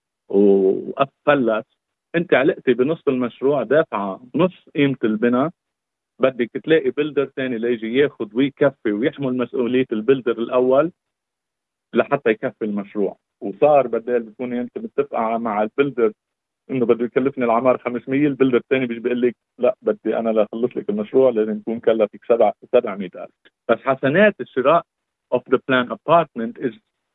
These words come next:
إنه القانون بأستراليا ما بيخليك تدفعي أكثر من عشرة بالمية deposit وتسعين بالمية on settlement. والعشرة بالمية deposit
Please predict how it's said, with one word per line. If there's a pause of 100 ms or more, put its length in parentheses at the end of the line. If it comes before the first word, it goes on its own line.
(140)
إنه
القانون
بأستراليا
ما
بيخليك
تدفعي
أكثر
من
عشرة
بالمية
deposit (280)
وتسعين
بالمية
on (120)
settlement. (1300)
والعشرة
بالمية
deposit